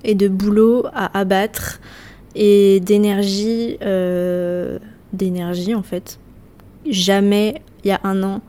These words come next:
j'aurais pu ne serait-ce que faire un protocole, euh, pour une cliente, euh,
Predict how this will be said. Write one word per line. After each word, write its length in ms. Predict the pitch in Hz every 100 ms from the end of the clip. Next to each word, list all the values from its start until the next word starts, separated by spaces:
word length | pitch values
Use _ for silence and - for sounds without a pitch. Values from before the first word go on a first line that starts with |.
| - - - -
j'aurais 280 | 220 202 190
pu 400 | 190 - 214 302
ne 220 | 220 196 180
serait-ce 240 | 214 214
que 100 | 196
faire 260 | - 202 196
un 120 | 196
protocole, 600 | - 208 202 196 202 196
euh, 340 | 185 170 170 190
pour 180 | - 180
une 80 | 180
cliente, 480 | - 196 190 202 202
euh, 320 | 170 170